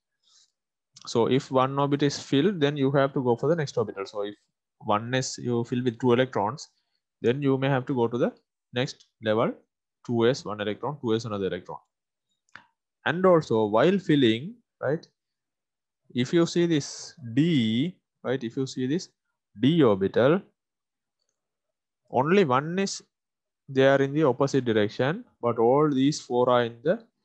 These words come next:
same direction. Why can't we denote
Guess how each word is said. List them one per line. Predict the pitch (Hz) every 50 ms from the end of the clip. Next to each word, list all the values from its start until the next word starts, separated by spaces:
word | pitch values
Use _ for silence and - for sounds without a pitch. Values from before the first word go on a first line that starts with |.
| _ _ _ _ _ _ _
same | - - 151 165 156
direction. | 127 107 92 95 - - 92 - _ _ _ _ _ _ _ _ _ _ _ _ _ _ _ _
Why | - 110 113 131 156 180
can't | - - 147 147 151 151 151 151 156
we | 165 165 170 175
denote | 156 135 131 135 135 139 143 156 -